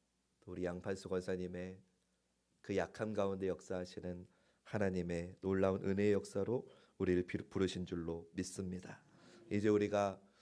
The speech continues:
믿음으로 나아가기만 하면 우리를 통해서 하나님의 위대한 역사를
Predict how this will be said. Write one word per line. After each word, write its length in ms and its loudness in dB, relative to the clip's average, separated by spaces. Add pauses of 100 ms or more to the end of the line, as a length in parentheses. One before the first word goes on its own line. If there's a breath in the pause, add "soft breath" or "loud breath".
(220 soft breath)
믿음으로 500 10
나아가기만 640 6
하면 480 -2 (520)
우리를 360 8
통해서 600 0 (500)
하나님의 500 -4
위대한 400 -2
역사를 560 -8